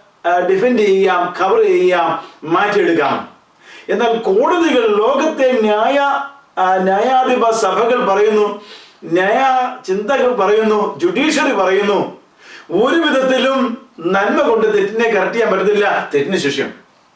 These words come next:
ഈ ഒരു ചിന്ത നമ്മളുടെ അകത്ത് കടന്നു വരണം. തെറ്റുകൾക്ക് പരിഹാരം നമ്മുടെ നന്മകൾ കൊണ്ട് കഴിയത്തില്ല, തെറ്റുകൾക്ക് ശിക്ഷയുണ്ട്. ഇതാണ് വിശുദ്ധ വേദപുസ്തകം പറയുന്നത്, പാപത്തിന്റെ ശമ്പളം മരണമാണ്.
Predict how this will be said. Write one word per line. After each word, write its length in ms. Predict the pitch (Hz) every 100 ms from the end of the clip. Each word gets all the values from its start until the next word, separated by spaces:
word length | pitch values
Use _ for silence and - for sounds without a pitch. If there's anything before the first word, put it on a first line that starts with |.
| _ _ -
ഈ 220 | 247 240
ഒരു 160 | 139 135
ചിന്ത 400 | 135 127 135 - - 107 113 - _ _ _ _ _ -
നമ്മളുടെ 480 | 135 143 151 151 143
അകത്ത് 560 | 135 135 170 - 127
കടന്നു 240 | - - 120
വരണം. 300 | 98 - - _ _ _ _ _ _ _ _ - - - _
തെറ്റുകൾക്ക് 600 | 233 233 339 359 349 -
പരിഹാരം 840 | - 185 196 220 233 247 247 247 - -
നമ്മുടെ 280 | 170 185 170
നന്മകൾ 480 | 151 156 190 202 208
കൊണ്ട് 220 | 190 165
കഴിയത്തില്ല, 800 | 139 165 156 156 165 165 165 - -
തെറ്റുകൾക്ക് 520 | 127 175 170 151 147
ശിക്ഷയുണ്ട്. 840 | 131 - 127 113 - - _ _ -
ഇതാണ് 280 | - 170
വിശുദ്ധ 220 | 170 - -
വേദപുസ്തകം 400 | 151 151 165 131
പറയുന്നത്, 560 | 123 127 135 170 - - - - - - - -
പാപത്തിന്റെ 720 | - - - 269 - 180 143
ശമ്പളം 680 | 143 135 127 143 165 185 - 131
മരണമാണ്. 480 | 127 123 127 110